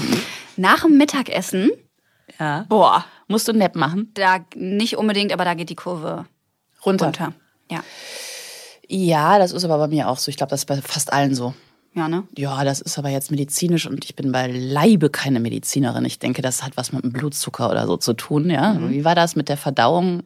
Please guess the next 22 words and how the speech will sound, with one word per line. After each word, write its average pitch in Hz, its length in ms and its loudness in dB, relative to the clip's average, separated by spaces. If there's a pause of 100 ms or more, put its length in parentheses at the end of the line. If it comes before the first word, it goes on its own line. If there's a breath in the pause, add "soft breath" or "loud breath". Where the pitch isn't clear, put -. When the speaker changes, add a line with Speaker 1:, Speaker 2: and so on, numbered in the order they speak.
Speaker 2:
Nach 151 360 -6
dem 156 340 -4
Essen 196 640 0
sollst 170 420 -6
du 165 60 -2
ruhen 190 500 0
oder 185 280 2
tausend 175 340 0
Schritte 254 300 0
tun? 302 340 0 (100)
<laughs> - 1300 2
Sowas. 247 600 -2 (640 loud breath)
Also 190 280 4
von 196 220 2
daher, 175 360 4
ja, 175 180 4
ist 147 140 -4
verständlich, 175 520 -4
haben, 170 120 0
glaub 143 160 0
ich, - 120 -8
alle. 117 160 -8